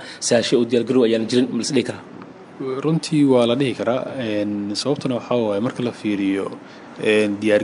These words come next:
Speaker 2: garowga oo maaragtay loo diyaar garoobayo isbeddelka cimilada iyo saameynta ka dhalanayso, waddanka waxaa laga fiiriyaa saddex waxyaabood ama saddex meelood in uu ku xooggan yahay. Kow waxaa la fiiriyaa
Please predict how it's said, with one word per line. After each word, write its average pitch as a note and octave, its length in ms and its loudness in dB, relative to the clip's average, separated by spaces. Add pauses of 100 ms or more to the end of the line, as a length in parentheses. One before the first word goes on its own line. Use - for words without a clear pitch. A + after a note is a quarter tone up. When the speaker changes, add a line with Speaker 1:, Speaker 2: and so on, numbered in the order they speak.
Speaker 2:
garowga G#2+ 600 2
oo G2+ 200 0
maaragtay G2+ 680 -4
loo A#2 160 4
diyaar G#2 240 0
garoobayo G2+ 400 0
isbeddelka A2 500 -2
cimilada G#2+ 280 0
iyo - 120 -4
saameynta A2 440 0
ka B2 100 -2
dhalanayso, G#2+ 480 2 (420)
waddanka B2 300 0
waxaa A2 120 2
laga A2 140 2
fiiriyaa G#2+ 340 0
saddex A2 300 -2
waxyaabood F#2+ 480 0
ama G2 160 -6
saddex A#2 260 -2
meelood G#2 440 0
in G#2+ 200 -2
uu G#2 280 -2 (240)
ku - 80 0
xooggan G2+ 380 0
yahay. F2 140 -8 (580)
Kow E3+ 180 4
waxaa D3 180 0
la C#3+ 100 2
fiiriyaa A2+ 420 0